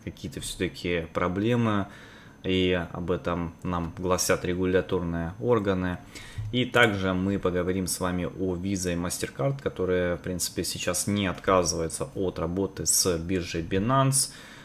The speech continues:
Ну и кроме того, сегодня важнейший день для Ripple X R P. Дело в том, что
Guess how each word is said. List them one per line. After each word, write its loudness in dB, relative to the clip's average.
Ну 8
и 4
кроме 2
того, 4
сегодня 2
важнейший 2
день 2
для 2
Ripple 2
X 0
R 0
P. 2
Дело 4
в -12
том, 0
что 4